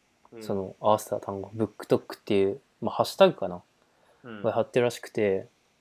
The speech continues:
Speaker 2: でもまあ、俺日常的にTikTok見ないから、まあ、そういう機会があると大体開くんだけど、
Speaker 1: うん。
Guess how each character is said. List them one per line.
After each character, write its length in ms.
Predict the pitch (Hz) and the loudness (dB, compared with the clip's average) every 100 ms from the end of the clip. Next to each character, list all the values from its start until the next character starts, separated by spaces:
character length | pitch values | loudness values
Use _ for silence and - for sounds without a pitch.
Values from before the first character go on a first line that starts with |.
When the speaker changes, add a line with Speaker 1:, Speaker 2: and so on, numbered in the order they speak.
| _ _ _ _ - | _ _ _ _ 0
Speaker 2:
で 80 | |
も 60 | 127 | 2
ま 120 | 117 | 4
あ、 60 | 110 | 2
俺 180 | 131 147 | 2 2
日 320 | 127 - - | 2 -2 -2
常 160 | 294 | 0
的 160 | 277 262 | 2 2
に 160 | 247 220 | 2 0
TikTok 480 | - - 240 - | -4 0 2 4
見 80 | 127 | 2
な 80 | 127 | 4
い 80 | 104 | 4
か 80 | 104 | 2
ら、 300 | 101 90 - _ _ _ - | 2 0 -6 _ _ _ -4
ま 80 | 120 | -4
あ、 20 | |
そ 200 | - 147 | 2 4
う 20 | |
い 140 | 135 | 4
う 40 | 139 | 2
機 180 | - - | -4 6
会 240 | 175 147 | 8 10
が 100 | 117 | 8
あ 40 | 113 | 6
る 80 | 107 | 2
と 160 | - | -4
大 160 | 98 98 | -2 -2
体 100 | 98 | -4
開 240 | - 113 | -4 -4
く 120 | - | -4
ん 40 | 101 | -8
だ 100 | 95 | -6
け 100 | 95 | -6
ど、 260 | 98 92 - _ _ _ - | -4 -6 -8 _ _ _ -20
Speaker 1:
う 60 | |
ん。 180 | 113 101 | -20 -20